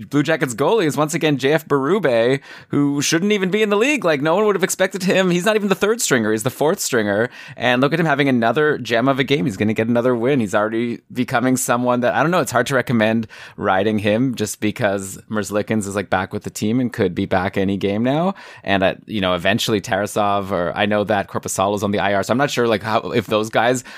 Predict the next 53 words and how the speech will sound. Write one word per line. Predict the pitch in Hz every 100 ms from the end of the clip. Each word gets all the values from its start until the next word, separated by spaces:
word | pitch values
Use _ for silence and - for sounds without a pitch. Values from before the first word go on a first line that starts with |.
| -
are | - 120 120 120 123 80
still | 87 - 127
gonna | 123 135
be | 120 139
a | 135
while, | 143 151 160
in | 110
which | 104
case | - 104 101 -
maybe | 104 98 95
Berube | 107 101 104 101
can |
stick | 95 107 104
around | 101
as | 98
a | 90
backup, | 87 101 139
but | 95
you |
gotta | 104 117
imagine | 98 95 92
they're | 92
gonna | 95 92
try | 101
to | 98
get | 98
Merzlikins | 98 - 107 113 95
back | 98 90
in | 98 95
there. | 95 101 - - - -
Uh, | - 101
but | 98 104
yeah, | 165
as | 147
far | - 120 165
as | 156 - - - -
some | -
of | 127
the | 123
other | 170
players | 147 107
you | 107
mentioned, | 101 92 110 107
so | - 98
Adam | 107 120
Boqvist | 107 107 117 117
taking | 127 113 110
over | 107
on | 110
the | -
top | 101 -
power | 104 101
play, | 110 151 156